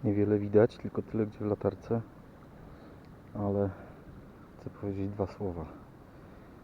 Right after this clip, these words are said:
Możliwe, że ryby nie są aktywne. Jednego tylko tego klenika złowiłem. E, i cisza. Nawet się przestały pokazywać, a się pokazywały. Ale co? Jak tutaj szedłem, to teraz tak.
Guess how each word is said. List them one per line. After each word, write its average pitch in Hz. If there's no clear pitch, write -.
Możliwe, 107
że 101
ryby 104
nie 113
są 101
aktywne. 92
Jednego 104
tylko 101
tego 101
klenika 98
złowiłem. 92
E, 90
i 104
cisza. -
Nawet 95
się -
przestały 101
pokazywać, 98
a -
się -
pokazywały. 90
Ale 101
co? -
Jak -
tutaj 104
szedłem, 101
to -
teraz 101
tak. 85